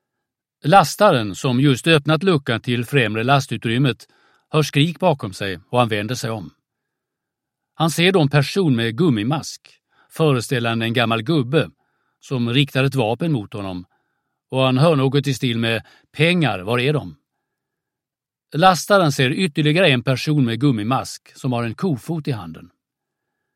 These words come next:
Lastaren, som blir chockad, pekar mot lastutrymmet och vänder sig sedan om och går sakta bort från planet med händerna över huvudet. Han är mycket rädd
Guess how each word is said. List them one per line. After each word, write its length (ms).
Lastaren, 560
som 120
blir 120
chockad, 560
pekar 340
mot 200
lastutrymmet 720
och 320
vänder 260
sig 180
sedan 340
om 140
och 100
går 120
sakta 460
bort 260
från 120
planet 600
med 300
händerna 360
över 140
huvudet. 420
Han 160
är 40
mycket 280
rädd 300